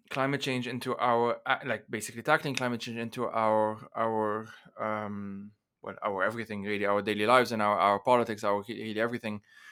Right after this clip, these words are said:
Um, among the many, many, many, many reasons is that there is such a thing as ecofascism. Like, this is a thing. It is one of those terms that it has been so badly used,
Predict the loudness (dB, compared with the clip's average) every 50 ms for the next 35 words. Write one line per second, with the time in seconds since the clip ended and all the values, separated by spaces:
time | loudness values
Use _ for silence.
0 | -20 -20 -20 -20 _ _ 4 6 6 6 6 4 0 -4 -6 -10 _ _ _ 0
1 | 4 4 4 4 6 4 4 6 6 6 6 6 6 4 4 4 4 2 2 0
2 | 0 0 -2 -2 -2 0 0 -2 -2 -2 -4 -8 -8 -6 -6 -4 2 4 4 4
3 | 4 4 2 2 2 0 0 0 0 0 0 -2 -6 -4 -4 -6 -4 -6 -6 -6
4 | -6 -8 -6 -6 -2 2 2 2 2 2 -2 -8 -10 -8 -4 -4 -4 -2 -4 -4
5 | -2 -2 -2 -2 -2 -4 -2 0 -2 0 -2 -4 -8 _ -20 -20 -10 -2 2 4
6 | 4 4 4 2 2 6 6 6 6 6 6 4 4 4 0 2 4 4 4 4
7 | 2 2 2 2 4 4 2 0 0 0 0 0 -2 -2 -6 -6 -6 -6 -8 -8
8 | -8 -6 -2 2 4 6 6 6 8 8 10 10 10 8 4 -2 -2 -2 -2 -4
9 | -6 -10 -12 -8 -4 0 0 0 0 0 0